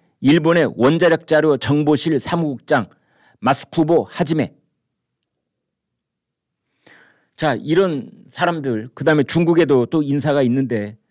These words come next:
화상 접속을 했다고 합니다. 그런데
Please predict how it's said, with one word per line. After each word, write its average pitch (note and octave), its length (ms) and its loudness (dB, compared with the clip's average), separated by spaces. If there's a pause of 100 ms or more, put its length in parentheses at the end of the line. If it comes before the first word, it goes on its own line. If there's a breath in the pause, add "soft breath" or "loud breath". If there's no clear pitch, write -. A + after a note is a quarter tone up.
(280)
화상 G3 500 -2
접속을 A#2+ 720 -4
했다고 A#2+ 340 -8
합니다. F#2+ 540 -8 (1000)
그런데 D3+ 560 0